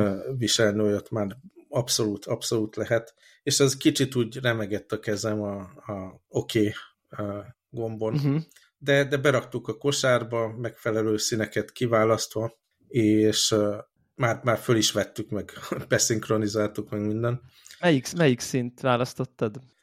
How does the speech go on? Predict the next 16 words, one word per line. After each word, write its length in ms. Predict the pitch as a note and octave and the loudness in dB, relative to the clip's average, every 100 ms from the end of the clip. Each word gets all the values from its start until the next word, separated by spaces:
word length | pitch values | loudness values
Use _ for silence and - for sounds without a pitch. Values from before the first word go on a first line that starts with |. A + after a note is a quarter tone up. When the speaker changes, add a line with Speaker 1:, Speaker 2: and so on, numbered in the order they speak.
| _ | _
Speaker 1:
Hát 220 | C#3 C#3 | -4 -4
ugye 200 | D3+ D3 | 2 4
a, 240 | C#3 C#3+ C3+ - | 4 2 -2 0
a, 40 | |
a, 260 | C3+ B2+ A#2 | 2 2 0
a 60 | C3+ | -4
szíra 540 | - C#3+ C#3+ C#3+ C#3 | -2 0 2 4 4
ez 180 | C3+ B2 | 4 4
a 220 | B2 A#2+ | 2 4
Speaker 2:
Az 100 | B2 | 4
Speaker 1:
narancssárga, 540 | B2+ A#2 A#2 - A2+ A2+ | 6 6 4 4 4 4
Speaker 2:
az 120 | B2 | 4
Speaker 1:
ami 280 | A#2 A#2 A#2 | 2 2 0
a, 200 | A2+ - | -2 -4
ami 180 | B2 A2+ | -4 -2
ilyen, 460 | A2+ G#2+ A2+ A2 | 0 0 -2 -10